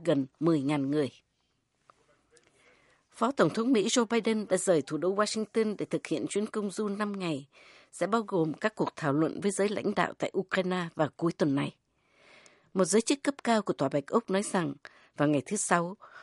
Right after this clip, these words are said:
Phó Tổng thống Biden sẽ bày tỏ những quan ngại của Hoa Kỳ về những hành động của Nga, tiếp tục vi phạm thỏa thuận ngưng bắn Minsk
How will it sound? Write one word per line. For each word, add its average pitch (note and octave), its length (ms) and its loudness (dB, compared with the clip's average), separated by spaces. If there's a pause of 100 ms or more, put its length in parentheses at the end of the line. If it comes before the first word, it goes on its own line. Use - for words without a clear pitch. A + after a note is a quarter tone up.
(120)
Phó G3 120 4
Tổng E3+ 200 0
thống F3 220 0
Biden F#3+ 440 2
sẽ - 180 -4
bày F3+ 160 4
tỏ C#3 240 0
những - 200 -2
quan A3 200 -2
ngại E3+ 260 0
của - 140 -2
Hoa G3 140 -6 (100)
Kỳ D3 240 -2 (460)
về D#3 120 6
những E3+ 280 2
hành C#3+ 220 2
động C#3+ 180 0
của C3+ 140 -6
Nga, E3 300 -2 (600)
tiếp B3+ 200 0
tục - 180 0
vi G#3+ 140 0
phạm D3+ 320 -4
thỏa - 180 -2
thuận D#3+ 280 -2
ngưng G3+ 220 0
bắn F#3+ 280 0
Minsk G3 420 0